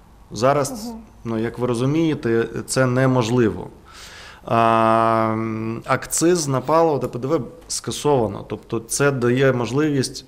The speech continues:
Speaker 1: продавати його дешевше, бо в Європі він просто дорожче сам по собі, як-, якщо були в Європі, ви мож-, могли бачити, яка ціна на паливо в Європі. А,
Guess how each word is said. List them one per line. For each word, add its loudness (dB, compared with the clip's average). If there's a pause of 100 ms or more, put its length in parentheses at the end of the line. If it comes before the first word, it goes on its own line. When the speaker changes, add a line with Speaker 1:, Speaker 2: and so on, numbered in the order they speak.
(100)
Speaker 1:
продавати 0
його 0
дешевше, 0
бо -4
в -2
Європі -2
він -2
просто -2
дорожче 2
сам -6
по -12
собі, -10
як-, -12
якщо -10
були -2
в -4
Європі, -2
ви -2
мож-, -6
могли -2
бачити, -2 (380)
яка 2
ціна 0 (240)
на -2
паливо 0
в -4
Європі. -4 (1000)
А, 4